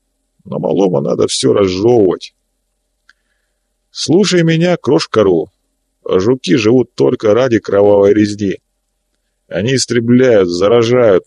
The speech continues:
разрушают и уничтожают. Они живут ради смерти, и они не прочь заняться тем, что им больше всего нравится. Тебя что, в детстве кто-то из них укусил? Малыш не доживет до города.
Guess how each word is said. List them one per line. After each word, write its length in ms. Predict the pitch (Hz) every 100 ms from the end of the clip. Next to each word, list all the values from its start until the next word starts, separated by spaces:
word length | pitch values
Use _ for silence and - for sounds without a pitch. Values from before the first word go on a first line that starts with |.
| _
разрушают 720 | 92 92 107 120 - 143 135
и 60 | 123
уничтожают. 880 | 120 117 - 117 113 110 95 - _ _ _ _ _ _
Они 220 | - 135
живут 360 | 151 170 170 156
ради 260 | 151 139
смерти, 600 | 131 147 151 120 - - _ _ _ _ _
и 100 | -
они 180 | - 185
не 100 | 131
прочь 400 | - 175 - 92
заняться 500 | 104 127 127 - 101
тем, 280 | - 143 120
что 200 | - 107
им 120 | 101
больше 360 | 92 113 -
всего 320 | 98 - 101 101
нравится. 520 | 104 98 85 - - _ _ _ _ _ _ _ _ _ _ _ _ -
Тебя 340 | 107 107 120
что, 280 | - 135 113
в 80 | 92
детстве 380 | 127 - 113
кто-то 320 | 107 117 110 110
из 120 | 107
них 180 | 127 123
укусил? 600 | 120 104 - 127 143 - _ _ _ _ _ _ _ _ _ _ _ -
Малыш 480 | 87 87 147 -
не 80 | 120
доживет 580 | 123 127 139 123 104 95
до 140 | 110
города. 440 | 113 107 92 82